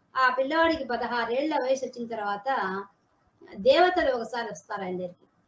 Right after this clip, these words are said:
వచ్చి మునులు దేవతలు వస్తారు, వచ్చి వాళ్ళ ఇంట్లో ఆతిథ్యం పొంది, "ఆ, ఆశీర్వదించండి నా బిడ్డను" అంటే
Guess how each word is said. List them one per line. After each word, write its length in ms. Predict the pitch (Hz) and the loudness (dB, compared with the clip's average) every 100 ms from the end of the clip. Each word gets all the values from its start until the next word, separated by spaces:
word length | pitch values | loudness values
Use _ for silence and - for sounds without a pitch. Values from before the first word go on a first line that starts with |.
| 262 | -8
వచ్చి 800 | 269 - _ - 311 247 202 190 _ | -8 -10 _ -10 -4 -2 -2 -6 _
మునులు 360 | 240 285 302 339 | -2 0 4 2
దేవతలు 400 | 339 262 247 233 | 4 0 -2 -10
వస్తారు, 320 | - _ - _ _ _ _ _ _ _ _ _ - | -12 _ -20 _ _ _ _ _ _ _ _ _ -12
వచ్చి 280 | 311 - 330 269 240 226 214 196 _ _ - | -12 -2 0 2 2 2 -2 -8 _ _ 0
వాళ్ళ 200 | 294 294 | 2 2
ఇంట్లో 260 | 294 294 | -2 0
ఆతిథ్యం 580 | 277 262 262 277 269 262 | 4 4 4 -4 -2 -2
పొంది, 560 | 240 254 311 349 233 196 _ _ _ - - | -2 -4 2 2 2 -6 _ _ _ -20 -10
"ఆ, 60 | 240 | -4
ఆశీర్వదించండి 840 | 233 262 285 359 320 285 269 262 | 0 0 4 4 4 0 0 0
నా 120 | 247 233 | 0 -2
బిడ్డను" 400 | 226 226 269 247 | -2 0 -2 -2
అంటే 600 | 226 233 294 233 214 | -4 0 2 2 -2